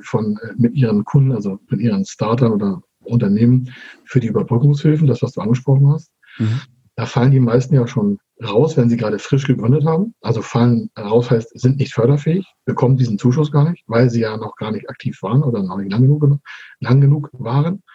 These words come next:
Speaker 1: Wir haben aber schon vorher, schon vor Corona gesagt, „Oh Gott, wenn sich jetzt alle auf“, das ist ja Liquiditätsproblematik gewesen. Das war ja durch den Wirtschaftslockdown keine Umsätze,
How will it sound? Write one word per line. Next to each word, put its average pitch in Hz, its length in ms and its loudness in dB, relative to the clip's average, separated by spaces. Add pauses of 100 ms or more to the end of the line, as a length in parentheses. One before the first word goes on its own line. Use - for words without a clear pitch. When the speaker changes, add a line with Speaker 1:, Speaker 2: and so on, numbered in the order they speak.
Speaker 1:
Wir 120 160 2
haben 135 80 4
aber 139 160 4
schon 127 160 0
vorher, 170 440 2 (180)
schon 107 200 -4
vor 151 200 0
Corona 120 240 2
gesagt, 110 300 -4
„Oh 101 80 -8
Gott, 135 240 0 (1040)
wenn 123 140 2
sich 131 120 0
jetzt 131 180 -2
alle 151 200 2
auf“, 139 220 2 (520)
das 117 160 -4
ist 135 80 4
ja 135 60 4
Liquiditätsproblematik 110 1080 0
gewesen. 82 420 -14 (180)
Das - 160 -10
war 117 80 2
ja 120 80 4
durch 117 140 0
den 104 180 -2
Wirtschaftslockdown 139 880 0 (1200)
keine 104 200 -2
Umsätze, 170 540 0